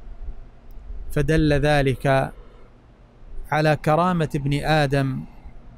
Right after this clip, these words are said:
وهذا من جهة، ودل أيضا على عظم المهمة والمسؤولية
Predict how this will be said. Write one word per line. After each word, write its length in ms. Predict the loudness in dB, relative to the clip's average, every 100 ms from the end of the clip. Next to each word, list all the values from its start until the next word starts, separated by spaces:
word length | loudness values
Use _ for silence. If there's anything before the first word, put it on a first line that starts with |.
| -20 -12 -4
وهذا 420 | 2 2 2 0
من 200 | 0 0
جهة، 420 | 0 2 2 0 -6 -20 -20 -20 -20 -20 -20 -20 -20 -20 -20 -2
ودل 400 | 2 4 4 4 4 2 -2 -12 -2
أيضا 560 | 2 4 4 2 0 -4 -8 -16 -20 -20 -20 -20 -6
على 200 | 0 4
عظم 460 | 4 4 2 2 2
المهمة 640 | 2 4 4 4 2 2 2
والمسؤولية 1120 | 4 4 2 0 0 2 4 4 4 2